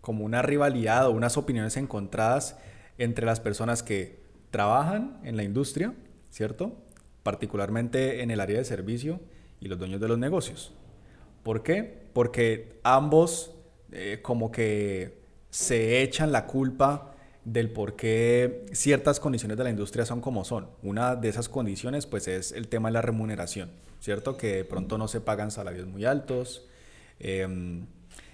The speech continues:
que como tal las condiciones laborales no son las mejores. Y por el lado de los dueños de negocios está que como tal invertir como en esas mejores condiciones laborales,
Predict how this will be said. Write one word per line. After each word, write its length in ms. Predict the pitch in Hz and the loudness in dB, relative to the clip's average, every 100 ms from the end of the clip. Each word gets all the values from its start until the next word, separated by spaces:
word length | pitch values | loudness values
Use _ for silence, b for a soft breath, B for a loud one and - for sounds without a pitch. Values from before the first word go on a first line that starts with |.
| B | B
que 120 | - | -4
como 200 | - 107 | 0 0
tal 120 | 104 98 | 2 0
las 100 | 98 | 0
condiciones 320 | 117 101 101 | -2 0 2
laborales 380 | 113 107 98 98 | 4 4 2 2
no 120 | 107 | 0
son 140 | 117 | 0
las 100 | 113 | 0
mejores. 600 | 101 113 135 127 131 - B B - | 0 2 6 6 4 -4 B B -6
Y 100 | 120 | 0
por 160 | 120 | 2
el 80 | 110 | 4
lado 180 | 117 127 | 8 8
de 60 | |
los 100 | 147 | 8
dueños 200 | 127 117 | 4 0
de 80 | 127 | 0
negocios 480 | 139 113 117 147 127 | 0 0 0 0 -4
está 260 | - 104 196 | 0 0 0
que 380 | 120 120 120 - | 2 2 0 -4
como 240 | - 107 | -4 0
tal 180 | 113 113 | 2 2
invertir 580 | 135 123 107 - 139 143 | 2 2 0 0 0 0
como 260 | 151 143 | -2 -2
en 60 | 110 | -2
esas 220 | 104 127 | -2 -2
mejores 300 | 143 107 110 | -2 0 -2
condiciones 360 | - 127 107 104 | -2 -4 -2 2
laborales, 600 | 123 104 117 160 165 | 2 4 2 0 -2